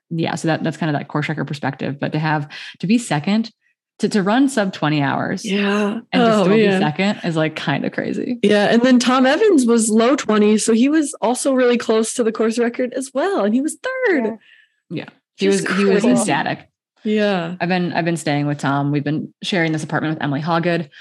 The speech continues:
Speaker 1: Um, yay, Emily, another, another top.
Speaker 2: Yep.
Speaker 1: She doubled back with the Western States U T M B double to do two top tens again this year. Just,
Speaker 2: Crazy.
Speaker 1: like, what a, what a
Speaker 2: <laughs>
Speaker 1: champion.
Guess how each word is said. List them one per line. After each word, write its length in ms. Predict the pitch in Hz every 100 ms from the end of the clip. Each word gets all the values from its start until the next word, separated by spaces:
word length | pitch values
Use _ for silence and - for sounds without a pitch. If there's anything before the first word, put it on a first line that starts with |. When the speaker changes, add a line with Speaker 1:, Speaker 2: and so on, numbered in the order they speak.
| - - _
Speaker 1:
Um, 960 | 170 160 151 65 65 69 - - - - _ -
yay, 300 | 202 185 170
Emily, 480 | - 175 170 165 170
another, 420 | 175 165 165 165
another 320 | 160 165 165
top. 300 | 156 - 156
Speaker 2:
Yep. 280 | 180 175 -
Speaker 1:
She 280 | - 160 - 165
doubled 340 | 165 156 156
back 260 | 147 151 151
with 140 | 160
the 140 | - 156
Western 340 | 156 143 156
States 480 | 143 151 147 147 - _
U 140 | 165 151
T 120 | 156
M 100 | 151
B 100 | 151
double 340 | 151 147 147
to 120 | 147 147
do 200 | 151 143
two 140 | 147
top 200 | 156 147
tens 200 | - 147
again 240 | 143 143 147
this 160 | 147
year. 120 | 156 156
Just, 140 | 165
Speaker 2:
Crazy. 120 | 143 156
Speaker 1:
like, 80 |
what 260 | 147 147 151
a, 120 | 147 147 -
what 480 | 151 147 147 156 151
a 40 |
Speaker 2:
<laughs> 0 |
Speaker 1:
champion. 460 | 180 147 139 -